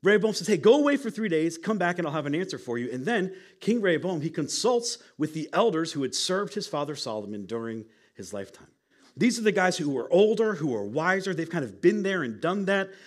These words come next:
They, they, they've gone through Solomon's reign. They know,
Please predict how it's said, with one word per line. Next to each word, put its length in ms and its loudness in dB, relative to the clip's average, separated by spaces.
They, 80 -8
they, 200 -4
they've 420 -2
gone 280 4
through 180 -4
Solomon's 580 0
reign. 280 0
They 120 0
know, 300 4